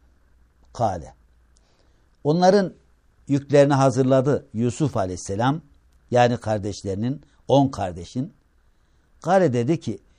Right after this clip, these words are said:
"İ'tûni bi ehin leküm min ebîküm." Tabii ki onlarla konuştu. Onların babalarından, kardeşlerinden, oğullarından haber aldı.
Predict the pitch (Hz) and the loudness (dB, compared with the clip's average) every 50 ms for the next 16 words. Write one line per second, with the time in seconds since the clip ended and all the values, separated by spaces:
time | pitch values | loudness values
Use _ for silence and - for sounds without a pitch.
0 | _ _ _ _ _ _ _ - - - 359 - - - 202 220 202 180 165 147 | _ _ _ _ _ _ _ 0 0 0 0 0 -2 2 6 6 6 6 4 2
1 | 131 160 196 175 - - - 175 185 170 - - 143 123 117 113 135 185 180 - | 2 0 -2 -4 -4 -4 0 2 2 2 2 0 -2 0 0 2 4 4 2 2
2 | - 135 117 107 113 135 135 117 117 113 117 160 151 - - 95 73 - _ _ | 0 -2 -2 0 2 0 0 0 0 0 2 2 2 2 0 -10 -16 -16 _ _
3 | _ _ _ _ _ _ _ _ _ _ _ _ _ - 139 139 147 151 135 139 | _ _ _ _ _ _ _ _ _ _ _ _ _ -2 -2 0 0 0 0 2
4 | 139 143 139 139 135 131 131 131 127 - - 113 107 104 95 - _ - 101 101 | 0 2 2 4 4 4 4 2 2 0 -2 -4 -4 -4 -6 -10 _ -12 -10 -10
5 | 101 104 - _ _ _ _ _ _ _ - 120 123 127 135 131 127 131 127 113 | -10 -10 -12 _ _ _ _ _ _ _ -2 -2 0 2 2 2 4 2 2 2
6 | 123 120 113 127 120 123 123 120 120 117 113 113 117 117 113 113 113 - _ _ | 2 2 2 2 2 2 2 0 0 -2 -2 -2 -2 -2 -4 -6 -8 -8 _ _
7 | _ _ _ _ _ _ _ _ _ _ - 117 117 120 107 123 120 107 - 120 | _ _ _ _ _ _ _ _ _ _ -6 -4 -4 -2 -2 -4 -6 -6 -4 -4
8 | 113 113 117 123 120 117 113 123 123 123 123 127 127 127 127 127 123 135 131 120 | -4 -2 -2 -2 -4 -2 -2 0 0 2 4 4 4 4 2 2 4 2 2 2
9 | 98 87 _ - 98 104 95 92 92 92 92 92 92 98 117 143 180 226 | 0 -6 _ -10 -10 -8 -8 -8 -8 -8 -8 -10 -8 -6 -4 -4 -4 -4